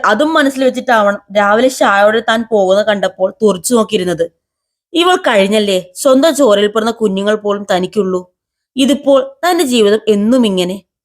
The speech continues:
ഓരോന്നോർത്തു വന്നപ്പോൾ അവൻ കോപം കൊണ്ട് വിറച്ചു. അവന്റെ മുഖം ചുവന്നു കയറി. നീണ്ട മുടിയും ചുവന്ന മുഖവും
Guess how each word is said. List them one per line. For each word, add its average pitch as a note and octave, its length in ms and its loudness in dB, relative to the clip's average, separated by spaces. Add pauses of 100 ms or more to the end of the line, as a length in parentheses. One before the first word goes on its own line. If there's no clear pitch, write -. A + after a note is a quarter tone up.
(360)
ഓരോന്നോർത്തു C#4+ 640 2
വന്നപ്പോൾ G3 500 -8
അവൻ C4 180 -2
കോപം F#3+ 400 0
കൊണ്ട് G3+ 200 2
വിറച്ചു. F#3 400 0 (580)
അവന്റെ E4 280 2
മുഖം A3+ 280 2
ചുവന്നു G3+ 360 -2
കയറി. F#3 400 -4 (680)
നീണ്ട D4+ 360 4
മുടിയും G3 520 -2
ചുവന്ന A3 340 -2
മുഖവും G#3 300 -4